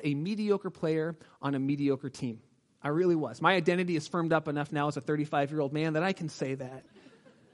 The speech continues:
And here's how I know I was not very good.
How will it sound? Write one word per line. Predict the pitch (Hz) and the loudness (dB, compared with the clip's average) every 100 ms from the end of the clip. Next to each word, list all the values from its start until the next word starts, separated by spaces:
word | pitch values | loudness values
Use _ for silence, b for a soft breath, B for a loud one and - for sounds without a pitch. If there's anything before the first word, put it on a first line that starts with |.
| b b b | b b b
And | 175 | -6
here's | 151 277 | -2 0
how | 240 208 196 - - - - | 6 6 6 0 -10 -6 2
I | 175 | 4
know | 170 170 | 6 6
I | 160 | 6
was | 147 | 4
not | 151 151 | 0 0
very | 151 135 | -2 0
good. | 143 120 | -4 -6